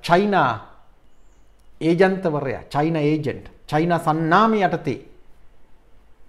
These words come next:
කෙලිබිමට දාපු කොළුවා විමල් චයිනා වංශ දිනනවද? නැත. නැතු. අනුර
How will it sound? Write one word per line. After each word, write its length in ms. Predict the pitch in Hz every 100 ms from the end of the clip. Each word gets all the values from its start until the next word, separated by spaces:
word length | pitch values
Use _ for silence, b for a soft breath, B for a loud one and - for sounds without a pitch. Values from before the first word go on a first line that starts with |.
| -
කෙලිබිමට 500 | - 175 185 196 185 170
දාපු 300 | 160 165 135 - - -
කොළුවා 380 | 175 180 123 - - - - - 127
විමල් 280 | 175 214 214
චයිනා 400 | 185 202 214 214
වංශ 260 | 214 214
දිනනවද? 540 | 185 196 202 196 190 190 220 294 - - - _ - - - - -
නැත. 240 | 143 151 151 - -
නැතු. 460 | 107 110 127 - 120 170 151 127 - - - - - - - - - - - - - - - - -
අනුර 240 | 151 220